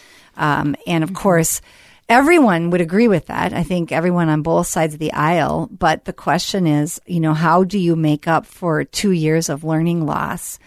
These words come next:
Speaker 2: Mm-hmm.
Speaker 1: on the part of so many children, and especially those in the most disadvantaged areas? And no amount of money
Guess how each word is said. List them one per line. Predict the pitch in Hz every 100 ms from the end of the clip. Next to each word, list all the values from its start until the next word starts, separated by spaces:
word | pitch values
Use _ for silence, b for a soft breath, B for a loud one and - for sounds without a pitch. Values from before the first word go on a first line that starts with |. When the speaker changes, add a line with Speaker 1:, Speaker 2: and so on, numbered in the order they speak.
| -
Speaker 2:
Mm-hmm. | 170 147 160
Speaker 1:
on | 180 170
the |
part | 160 - 160 156
of | 151
so | - - 170 170
many | 170 151
children, | - 165 147 - 71 160 - b b b b
and | 190 185
especially | - 180 175 196
those | 165 156 151 165
in |
the | 160
most | 151 143 -
disadvantaged | 143 151 147 143 139 - 151 - - -
areas? | 170 220 208 - - - B B B _
And | 190 185 - _
no | 185 214
amount | 269 240 -
of | 160
money | 165 170 190 220 143 - 180